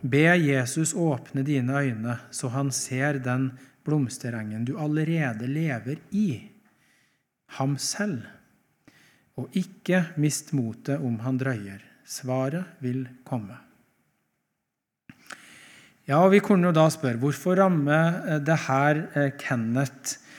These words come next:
Eh, ja, se, det kan vi ikke gi noe endelig svar på.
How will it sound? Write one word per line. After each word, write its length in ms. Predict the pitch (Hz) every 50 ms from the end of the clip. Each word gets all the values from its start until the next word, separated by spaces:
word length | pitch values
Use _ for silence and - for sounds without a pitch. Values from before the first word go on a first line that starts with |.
| - - - - -
Eh, 560 | 156 139 139 139 139 139 139 139 139 143 147 151 156 - - -
ja, 140 | 151 165 185
se, 220 | 170 - - 190
det 200 | 185 151 143 151 160 -
kan 240 | - - 135 117 107
vi 140 | 101 107 101
ikke 180 | - - 160 151
gi 220 | 123 113 117 123
noe 160 | 131 151 160
endelig 400 | 160 151 127 110 120 143 135 -
svar 260 | - 139 135 139 151 147 -
på. 220 | - - 180 185